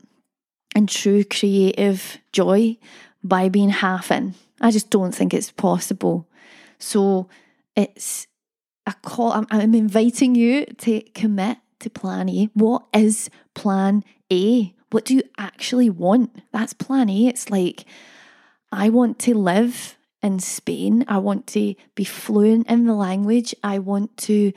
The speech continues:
have a beautiful network of friends. I want to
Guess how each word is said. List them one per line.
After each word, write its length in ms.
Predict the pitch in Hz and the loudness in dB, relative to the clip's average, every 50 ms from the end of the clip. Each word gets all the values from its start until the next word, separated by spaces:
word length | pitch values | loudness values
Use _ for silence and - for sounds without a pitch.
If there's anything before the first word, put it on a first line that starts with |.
| - - - - - - _ | -6 -20 -20 -20 -20 -20 _
have 220 | - - 214 214 196 | -6 -4 -2 0 0
a 60 | 208 | 0
beautiful 580 | 196 185 214 220 233 254 - 269 - - 254 240 | 0 0 2 2 2 2 2 0 2 2 2 4
network 500 | 214 202 202 - - 208 202 196 - - | 4 2 0 0 0 -2 -2 -2 -4 -6
of 100 | 196 - | -6 -6
friends. 1000 | - - - - - 202 185 180 185 196 214 233 240 254 262 - - - - - _ - - - - - - _ | -8 -14 -10 -4 -2 0 2 2 2 4 4 4 2 2 -2 -4 -8 -10 -12 -14 _ -20 -20 -20 -20 -20 -14 _
I 140 | - 226 208 | -4 -2 0
want 360 | 202 196 214 208 214 214 - - | 0 2 2 2 2 0 -2 -6
to 340 | - - 226 220 214 208 | -6 -2 0 2 2 2